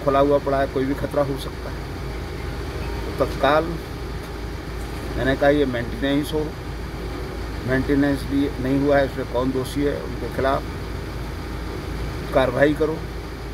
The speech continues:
और शहर में मेंटेनेंस होना चाहिए, ट्रिपिंग नहीं होनी चाहिए। मेंटेनेंस करते वक्त झाड़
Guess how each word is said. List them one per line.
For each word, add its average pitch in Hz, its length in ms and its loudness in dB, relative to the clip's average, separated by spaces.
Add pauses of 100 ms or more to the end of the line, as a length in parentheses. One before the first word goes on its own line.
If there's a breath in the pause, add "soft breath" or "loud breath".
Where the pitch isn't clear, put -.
(140)
और 123 120 -2
शहर 143 380 6
में 156 220 -2 (800)
मेंटेनेंस 143 640 2
होना 156 180 4
चाहिए, 156 420 2
ट्रिपिंग 151 600 2
नहीं 131 340 4
होनी 120 220 -2 (100)
चाहिए। 127 360 2 (840)
मेंटेनेंस 151 720 2 (1120)
करते 147 280 4
वक्त - 1160 -2
झाड़ 143 360 6